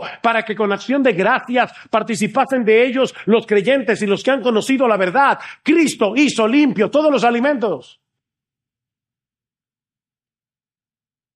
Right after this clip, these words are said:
Otros celebran las fiestas judías, la Pascua,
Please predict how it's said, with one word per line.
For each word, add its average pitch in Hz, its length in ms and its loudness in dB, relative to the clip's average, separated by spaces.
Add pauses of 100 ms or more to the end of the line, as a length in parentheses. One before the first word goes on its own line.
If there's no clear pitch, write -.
(300)
Otros 180 320 0
celebran 185 680 0
las 151 240 -2
fiestas 196 320 -2
judías, 156 480 -2
la 139 160 -4
Pascua, 139 480 -6